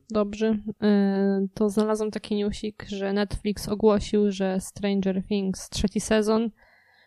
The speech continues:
został obejrzany przez czterdzieści milionów kont w ciągu pierwszych czterech dni, co czyni go takim, takim najbardziej oglądanym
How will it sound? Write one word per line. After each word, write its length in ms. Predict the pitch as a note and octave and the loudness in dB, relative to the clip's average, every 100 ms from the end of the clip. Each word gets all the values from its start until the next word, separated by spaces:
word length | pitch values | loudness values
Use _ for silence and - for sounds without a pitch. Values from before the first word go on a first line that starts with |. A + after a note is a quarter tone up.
| _ - | _ -8
został 320 | G#3+ - A3 | -4 0 2
obejrzany 580 | G#3 G#3 A3 G#3+ G3+ G3+ | 4 4 4 4 4 2
przez 600 | - - F#3+ G3 - - G3+ | 0 0 0 0 -4 -10 -10
czterdzieści 540 | - G3+ G3+ G#3 - | -4 -2 0 0 0
milionów 500 | G#3 G#3 G3 G3 - | 2 2 2 0 -4
kont 420 | - G3+ G3 G3 - | -4 0 2 0 -4
w 140 | - | -14
ciągu 380 | - G3 G3 G3 | -2 0 0 0
pierwszych 440 | G#3 G3 - G3 | 0 0 -2 -4
czterech 420 | - - G3+ G3+ | -4 0 2 2
dni, 240 | G3 A#3+ C4+ | 2 0 0
co 220 | - D4+ | 2 0
czyni 360 | - C4+ B3 A3+ | 2 -2 -2 -2
go 320 | A3 A3 A3 - _ _ _ _ | 0 2 0 -8 _ _ _ _
takim, 600 | - A3+ - A3 G#3+ G#3+ | -6 -4 -2 -2 0 -2
takim 580 | G#3 G3+ - G3+ G3 G3 G3+ F#3+ G3 | -4 -8 -6 -4 -4 -6 -8 -12 -4
najbardziej 460 | F#3 F#3+ F#3+ - | -2 -2 -4 -6
oglądanym 560 | F#3+ G3 F#3+ F#3+ F#3+ F#3 | -4 -2 -2 -2 -4 -6